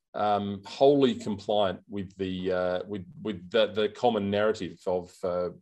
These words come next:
y-, you know, lockdowns, vaccinations, you know, almost, you know, um, toeing the line, I suppose. Uh, for whatever reason, they have all done that. We've had a couple. We've, we have, we have our Sky News here, which has been okay, but even they have been,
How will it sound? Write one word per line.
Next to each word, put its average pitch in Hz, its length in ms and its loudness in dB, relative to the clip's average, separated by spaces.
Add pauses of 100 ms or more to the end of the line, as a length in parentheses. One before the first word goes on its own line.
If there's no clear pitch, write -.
y-, 98 180 -8
you 101 120 -10
know, 92 160 -4
lockdowns, 98 520 -2
vaccinations, 92 920 -4
you 98 80 -4
know, 92 80 -2
almost, 98 520 -4 (440)
you 101 120 -2
know, 92 360 -2
um, 90 400 -6 (500)
toeing 113 280 2
the 95 80 2
line, 107 320 4
I 85 60 -2
suppose. 95 600 -4 (380)
Uh, - 180 -10
for 151 160 -2
whatever 185 260 10
reason, 127 420 4
they 104 120 4
have 117 160 2
all 117 160 6
done 117 220 4
that. 131 100 0
We've 139 140 0
had - 140 -2
a - 140 -8
couple. 180 440 -2
We've, 127 200 -4
we 135 120 4
have, 113 100 2
we 117 140 0
have 101 100 4
our 101 180 6
Sky 113 300 4
News 107 560 -2
here, 107 300 -2
which 98 340 -6
has 110 140 0
been 143 180 -2
okay, 131 420 0
but - 280 -2
even 151 280 0
they 117 260 4
have 98 200 -2
been, 92 280 -4